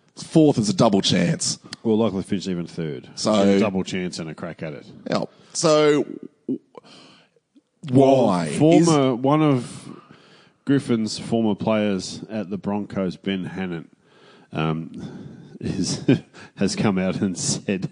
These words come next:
Speaker 2: that he doesn't think Griffin is a coach you can win a premiership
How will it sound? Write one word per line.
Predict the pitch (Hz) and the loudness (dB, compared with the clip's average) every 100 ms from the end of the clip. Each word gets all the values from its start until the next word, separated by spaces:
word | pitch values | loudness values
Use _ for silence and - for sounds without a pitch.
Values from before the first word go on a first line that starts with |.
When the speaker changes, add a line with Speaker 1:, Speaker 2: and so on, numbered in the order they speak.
| - | -10
Speaker 2:
that | 98 92 87 - | -8 -6 -8 -6
he | 110 | -4
doesn't | 101 104 95 92 | -2 -4 -6 -8
think | - 92 - - - 120 113 - | -8 -8 -10 -20 -20 -18 -18 -10
Griffin | - 104 - 98 92 92 - _ | 0 2 2 0 0 -4 -10 _
is | 104 95 | -4 -2
a | 92 87 87 85 82 71 - | 0 0 0 -2 -4 -8 -10
coach | - 101 82 - | -4 -4 -4 -6
you | 90 | -6
can | 87 90 85 | -4 -6 -4
win | 85 98 92 | -2 -2 -4
a | - 85 | -6 -10
premiership | - 95 92 85 - 78 | -6 -4 -2 -4 -4 -10